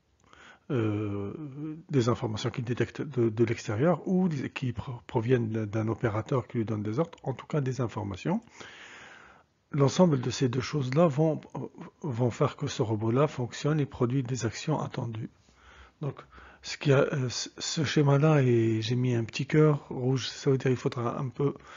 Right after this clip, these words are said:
le retenir. Euh, donc, et l'encadré jaune, un système automatisé ou semi-automatisé, utilise de l'énergie et des informations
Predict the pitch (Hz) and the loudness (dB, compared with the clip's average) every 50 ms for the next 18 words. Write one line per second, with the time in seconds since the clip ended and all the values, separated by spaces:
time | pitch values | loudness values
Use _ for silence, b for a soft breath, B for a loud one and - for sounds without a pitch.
0 | B B B B _ - 147 123 104 139 139 - 147 123 127 135 160 208 208 - | B B B B _ 2 2 4 4 2 2 2 2 2 4 4 4 4 2 0
1 | - - _ B B B B B B B B B B B _ 160 147 139 127 123 | -4 -12 _ B B B B B B B B B B B _ 0 2 2 2 2
2 | 120 117 117 117 117 113 113 127 - 131 127 123 131 139 127 123 - - - - | 0 0 0 0 0 -2 -4 -6 -6 -8 -4 2 2 4 4 2 0 -6 -8 -10
3 | - - - _ 233 - - - - 196 165 135 127 123 127 120 120 143 151 135 | -14 -20 -20 _ -20 -20 -18 -10 -4 0 2 2 4 4 4 4 6 6 6 6
4 | 151 139 127 120 127 131 120 110 131 139 139 135 127 123 117 - - 139 - 165 | 6 4 4 4 2 2 2 2 2 2 2 2 0 0 0 -2 -4 -2 0 2
5 | 147 131 123 - 139 131 123 - 143 127 120 135 131 123 117 - - 147 139 135 | 2 2 2 2 2 2 2 0 0 0 0 0 0 0 -2 -2 0 0 0 0
6 | 127 - 131 123 117 - - _ - 160 143 131 131 131 127 120 - - 127 123 | 0 0 -2 -2 -4 -6 -12 _ -8 -4 -2 -2 0 0 -2 -2 -4 -2 -2 -2
7 | 123 - 139 120 110 165 190 240 262 - - - 147 135 156 139 123 131 123 127 | -2 -2 -4 -4 -2 -2 -2 -2 -2 -4 -4 -2 0 2 2 2 2 4 4 4
8 | 131 127 123 117 113 113 123 156 208 196 151 131 135 117 131 127 117 - 123 117 | 4 4 2 2 0 0 2 2 2 2 0 0 0 0 -2 -2 -2 -2 -4 -4
9 | 117 120 - - 156 185 | -4 -4 -4 -2 -2 -4